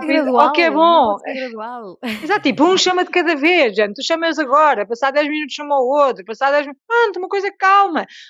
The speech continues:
Speaker 1: Não é todos ao mesmo tempo. <gasps> "Mãe, mãe, mãe, mãe." Eu digo, "Ai, que horror, a sério. Jesus.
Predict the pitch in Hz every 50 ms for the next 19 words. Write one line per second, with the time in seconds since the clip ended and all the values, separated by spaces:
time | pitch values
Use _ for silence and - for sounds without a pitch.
0 | _ - 370 381 349 - - - 381 381 294 330 370 359 349 302 302 320 - 330
1 | 311 262 - 339 349 349 339 330 320 302 302 320 311 302 285 220 311 359 359 349
2 | 320 294 381 - 523 403 320 294 392 - 392 349 330 370 370 359 330 - - -
3 | 220 330 339 339 _ - - 175 156 _ _ _ _ - - - - 453 453 403
4 | 339 269 214 202 - - - - - 427 415 381 320 262 208 185 180 185 _ _
5 | _ _ _ _ _ _ _ _ _ _ _ - - _ _ - 427 453 440 359
6 | 254 208 180 180 170 165